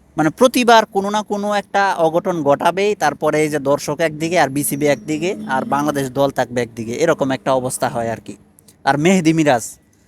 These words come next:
মেহেদী মিরাজ এমন একটা প্লেয়ার, মানে, যাকে দিয়ে সব কিছুই সম্ভব। ওপেনিং বলেন, তারপরে বোলিং বলেন, তারপরে অধিনায়কত্ব বলেন, ফিল্ডিং বলেন, যা কিছু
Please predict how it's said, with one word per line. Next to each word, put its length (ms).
মেহেদী 300
মিরাজ 320
এমন 280
একটা 200
প্লেয়ার, 520
মানে, 400
যাকে 360
দিয়ে 180
সব 160
কিছুই 260
সম্ভব। 380
ওপেনিং 500
বলেন, 400
তারপরে 340
বোলিং 500
বলেন, 380
তারপরে 440
অধিনায়কত্ব 680
বলেন, 340
ফিল্ডিং 460
বলেন, 360
যা 380
কিছু 280